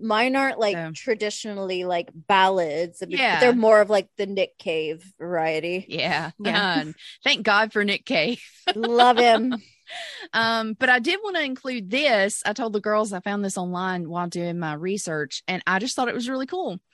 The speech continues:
Speaker 2: So this is from our friend. I'd like to say he is our friend. Um, Mister Schechter, if you'd ever like to come on the podcast, you're more than welcome.
Speaker 1: We
Speaker 2: Uh,
Speaker 1: love
Speaker 2: true
Speaker 1: you,
Speaker 2: crime,
Speaker 1: Harold.
Speaker 2: true crime writer
Speaker 1: Mm-hmm.
Speaker 2: Harold Schechter, who, yes, we've all read his books.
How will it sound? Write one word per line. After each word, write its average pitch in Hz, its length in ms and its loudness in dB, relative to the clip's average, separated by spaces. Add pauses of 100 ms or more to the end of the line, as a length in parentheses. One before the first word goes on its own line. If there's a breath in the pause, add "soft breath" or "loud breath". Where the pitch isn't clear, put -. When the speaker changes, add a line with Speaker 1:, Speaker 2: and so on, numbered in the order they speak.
(340 loud breath)
Speaker 2:
So 233 460 2
this 262 220 -4
is 370 120 -4
from 262 360 -2
our 226 200 2
friend. 180 440 -4
I'd 185 160 0
like 185 180 0
to 240 100 -6
say 277 280 -2
he 247 160 -4
is 175 220 -4
our 165 120 0
friend. 160 600 -6
Um, 165 420 -4 (220)
Mister 196 360 -2
Schechter, 196 400 -2
if 190 100 -10
you'd 180 120 -4
ever 175 200 -4
like 170 200 -4
to 175 120 -8
come 165 400 -6 (100)
on 170 120 -8
the 156 80 -8
podcast, 170 480 -8
you're 165 100 -10
more 156 140 -8
than 156 120 -10
welcome. 156 300 -10 (320 loud breath)
Speaker 1:
We 262 80 2
Speaker 2:
Uh, 254 80 4
Speaker 1:
love 254 140 8
Speaker 2:
true 277 200 4
Speaker 1:
you, 254 100 -2
Speaker 2:
crime, 233 100 4
Speaker 1:
Harold. 220 480 0 (120)
Speaker 2:
true 311 220 2
crime 359 320 2
writer 254 300 4
Speaker 1:
Mm-hmm. 240 100 -4
Speaker 2:
Harold 220 300 -2
Schechter, 180 540 -4
who, 175 260 -2 (160)
yes, 180 320 -2
we've 175 180 -2
all 160 320 -2
read 170 160 -6
his 160 160 -8
books. 160 380 -10